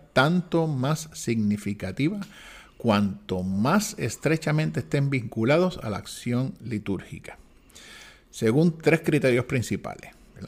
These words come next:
la belleza expresiva de la oración, la participación unánime de la asamblea en los momentos previstos y el carácter solemne de la celebración, ¿verdad? Y el, el, aquí, pues, volvemos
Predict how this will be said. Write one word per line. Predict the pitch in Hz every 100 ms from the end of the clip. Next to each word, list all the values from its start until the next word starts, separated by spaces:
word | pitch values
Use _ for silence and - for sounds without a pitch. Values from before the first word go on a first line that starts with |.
| - -
la | - 107
belleza | 107 104 113 160
expresiva | - - 120 - 156 165
de | 127
la |
oración, | - - 160 214 - - - - _ _ _ _ _ _ _
la | - 113 120 -
participación | 123 110 - 113 117 113 101 147 180 165
unánime | 135 147 170 160
de | 131
la | 117
asamblea | - 110 104 113 160 185 196
en | 120
los | 117
momentos | 107 113 117 127 139
previstos | 156 120 113 - 165 - - _ - - - - -
y | 139
el | 131 120
carácter | - 120 123 - 156
solemne | 156 - 120 113 127 123
de | 110
la | 113 - - - _ _
celebración, | - 117 110 113 95 - - - - -
¿verdad? | - -
Y | - - -
el, | - 113 - -
el, | - 107 98 98
aquí, | - -
pues, | 113 131
volvemos | 104 98 92 101 120